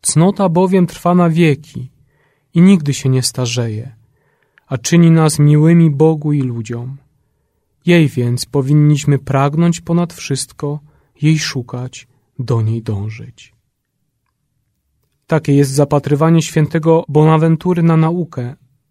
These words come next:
zanotował sobie brat Wenanty. Trzeba szczerze szukać prawdy, ale bronić jej z umiarkowaniem. W dyskusji nie upierać się zbytnio przy swoim zdaniu. W rzeczach wątpliwych oprzeć się na opinii ludzi kompetentnych.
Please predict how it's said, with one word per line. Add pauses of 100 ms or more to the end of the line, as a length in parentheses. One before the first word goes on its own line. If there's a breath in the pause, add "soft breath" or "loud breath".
zanotował
sobie
brat
Wenanty. (720)
Trzeba
szczerze
szukać
prawdy, (680)
ale
bronić
jej
z
umiarkowaniem. (1040)
W
dyskusji
nie
upierać
się
zbytnio
przy
swoim
zdaniu. (920)
W
rzeczach
wątpliwych
oprzeć
się
na
opinii
ludzi
kompetentnych.